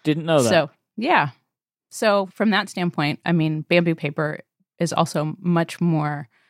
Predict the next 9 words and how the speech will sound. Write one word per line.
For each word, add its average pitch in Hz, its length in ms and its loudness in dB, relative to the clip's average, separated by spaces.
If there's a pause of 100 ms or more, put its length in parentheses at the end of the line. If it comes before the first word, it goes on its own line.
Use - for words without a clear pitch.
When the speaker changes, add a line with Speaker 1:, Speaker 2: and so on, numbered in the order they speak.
(320)
Speaker 2:
um, 151 260 0
environmentally 160 640 0
friendly 175 840 -2
from 190 160 -2
that 185 160 0
standpoint 185 420 -2
because 139 200 -4
bamboo 196 560 2
Speaker 1:
Mm-hmm. - 40 -10